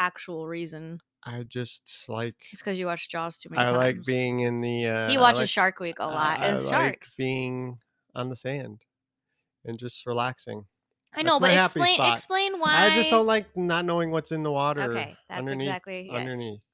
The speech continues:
Speaker 1: That's what
Speaker 2: I've
Speaker 1: I
Speaker 2: never
Speaker 1: thought.
Speaker 2: really get, been into lakes and oceans and all that kinda stuff, even though I grew up going to
Speaker 1: But if the
Speaker 2: lakes.
Speaker 1: water was, like, the clearest ever, you said you'd go in further.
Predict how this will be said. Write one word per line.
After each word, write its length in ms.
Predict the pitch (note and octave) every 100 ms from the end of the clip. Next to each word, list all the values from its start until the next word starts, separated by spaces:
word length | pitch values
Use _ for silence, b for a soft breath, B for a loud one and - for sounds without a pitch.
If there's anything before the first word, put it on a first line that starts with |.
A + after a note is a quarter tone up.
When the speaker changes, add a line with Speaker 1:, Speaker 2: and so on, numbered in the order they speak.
| -
Speaker 1:
That's 160 | F3+
what 80 | -
Speaker 2:
I've 60 | A#2+
Speaker 1:
I 20 |
Speaker 2:
never 180 | B2+ B2+
Speaker 1:
thought. 60 |
Speaker 2:
really 240 | C3 B2+ B2+
get, 180 | B2 A#2
been 160 | A#2+
into 320 | B2 B2 A#2+
lakes 440 | A2+ A#2+ B2+ - -
and 100 | A#2
oceans 500 | A#2 G#2 B2 A#2 A2+
and 80 | A2+
all 160 | A2+ A2
that 120 | -
kinda 160 | A2+
stuff, 160 | - A#2
even 180 | D3 D#3+
though 120 | D#3
I 60 | D3+
grew 240 | D3 D#3
up 100 | D3+
going 280 | D3 E3 C#3+
to 60 |
Speaker 1:
But 120 | B3+ -
if 240 | D4+ -
the 80 | D#4+
Speaker 2:
lakes. 60 |
Speaker 1:
water 480 | D4 C4 A#3+ G#3+ G3
was, 180 | G3 G3
like, 200 | G3 F3+
the 80 | F#3+
clearest 560 | - A#3+ G#3+ G3+ F#3+ -
ever, 280 | F#3 F3+ E3+
you 160 | E3+
said 200 | F3 F3
you'd 120 | E3 -
go 160 | D#3+
in 200 | D3 D3+
further. 420 | - D#3+ C#3 -